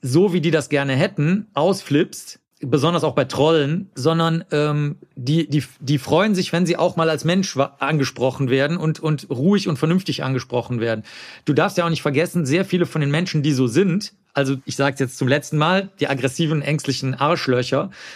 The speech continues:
das hat ja einen Grund, warum die so sind. Und einer der Gründe dafür, dass die so sind, ist halt häufig, dass die erlebt haben, dass sie nur mit dieser, äh, wütenden, bösartigen, geifernden, beißenden,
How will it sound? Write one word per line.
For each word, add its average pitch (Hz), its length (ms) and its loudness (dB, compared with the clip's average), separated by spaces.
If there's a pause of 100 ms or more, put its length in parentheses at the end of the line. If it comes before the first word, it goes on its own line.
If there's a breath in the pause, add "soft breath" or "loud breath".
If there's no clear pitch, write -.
(220 loud breath)
das 135 160 0
hat 185 140 2
ja 151 40 2
einen 143 80 2
Grund, 190 240 2
warum 143 220 2
die 131 100 2
so 117 120 0
sind. 107 420 -2 (480)
Und 165 300 0
einer 190 260 2
der 139 100 2
Gründe 196 300 2
dafür, 147 340 0
dass 135 160 0
die 139 100 -2
so 131 140 2
sind, 143 240 0
ist - 140 0
halt 156 180 0
häufig, 139 380 0
dass 139 180 -2
die 165 340 0
erlebt 135 400 0
haben, 185 300 2
dass 151 200 -2
sie 156 100 0
nur 185 500 2
mit 151 260 -4
dieser, 147 520 2 (200)
äh, 143 240 2
wütenden, 170 880 2
bösartigen, 156 1000 0 (380)
geifernden, 165 760 2
beißenden, 156 880 0